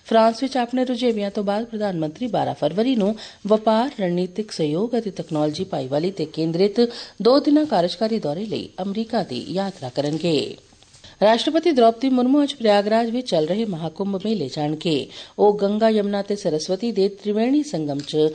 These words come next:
ਪਵਿੱਤਰ ਇਸ਼ਨਾਨ ਕਰਨਗੇ। ਰਾਸ਼ਟਰਪਤੀ ਅਕਸ਼ੇਵਟ ਅਤੇ ਬੜੇ ਹਨੂਮਾਨ ਮੰਦਿਰ ਵੀ ਜਾਣਗੇ। ਇਸ ਮੌਕੇ ਉੱਤਰ ਪ੍ਰਦੇਸ਼ ਦੇ ਮੁੱਖ ਮੰਤਰੀ ਯੋਗੀ ਆਦਿੱਤਿਆਨਾਥ ਵੀ ਮੌਜੂਦ ਰਹਿਣਗੇ। ਸਾਡੇ ਪੱਤਰਕਾਰ ਨੇ ਖਬਰ ਦਿੱਤੀ ਹੈ ਕਿ ਚੱਲ ਰਹੇ ਮਹਾਕੁੰਭ ਮੇਲੇ ਵਿੱਚ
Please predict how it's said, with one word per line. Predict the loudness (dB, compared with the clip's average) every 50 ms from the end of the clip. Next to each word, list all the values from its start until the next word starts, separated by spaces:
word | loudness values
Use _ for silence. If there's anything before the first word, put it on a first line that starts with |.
| -4 -16 -16 _ 0
ਪਵਿੱਤਰ | 0 0 0 0 -2 -6 -6
ਇਸ਼ਨਾਨ | -6 -6 -4 -2 -2 -2 -2
ਕਰਨਗੇ। | -2 -2 0 0 0 0 2 2 2 2 0 -6 -12 -18 -20 -14 -4 2
ਰਾਸ਼ਟਰਪਤੀ | 4 4 4 2 0 -2 -2 -2 0 0 0 -2
ਅਕਸ਼ੇਵਟ | -2 -4 -2 -2 -2 0 0 0 0 0
ਅਤੇ | 0 0 0
ਬੜੇ | 0 0 -2 -2 -2
ਹਨੂਮਾਨ | -4 -4 -4 -4 -2 -2 -2 -2 -2 -2
ਮੰਦਿਰ | -4 -4 -4 -2 -4 -4 -4
ਵੀ | -6 -10 -8
ਜਾਣਗੇ। | -4 0 0 0 0 0 2 2 2 2 2 0 -6 -14 -12 -4 0
ਇਸ | 0 0 0 0 0
ਮੌਕੇ | -2 -2 0 -2 -2
ਉੱਤਰ | -2 -2 -6
ਪ੍ਰਦੇਸ਼ | -4 -2 -2 0 0 -2 -2 -4
ਦੇ | -6
ਮੁੱਖ | -4 -4 -6 -6 -6 -4
ਮੰਤਰੀ | -2 -2 -2 -2 0 2 2 2 2 0 -4 -12 -20 -14 -8 0
ਯੋਗੀ | 4 4 4 4 4 0 -4 -2 0
ਆਦਿੱਤਿਆਨਾਥ | -2 0 0 -2 -4 -2 -4 -2 -2 -2 -4 -4 -6 -8 -8
ਵੀ | -8 -8 -6 -4 -2
ਮੌਜੂਦ | 0 2 2 2 2 0 0 -2
ਰਹਿਣਗੇ। | -2 0 0 0 0 2 2 4 4 4 2 -2 -8 -12 -16 -16 -12 -2
ਸਾਡੇ | 2 2 4 4 2
ਪੱਤਰਕਾਰ | 0 0 0 0 -2 0 0 0 0 2
ਨੇ | 0 0
ਖਬਰ | 0 -2 -4 -2 -2
ਦਿੱਤੀ | -4 -4 -8 -8 -4 -4 -4
ਹੈ | -2
ਕਿ | -2 -4
ਚੱਲ | -2 0 0 0 0
ਰਹੇ | 0 -2 -2 0
ਮਹਾਕੁੰਭ | -2 -2 -4 -4 -8 -8 -6 -6 -4 -4
ਮੇਲੇ | -2 0 2 2
ਵਿੱਚ | 2 2 2 2 2 0 0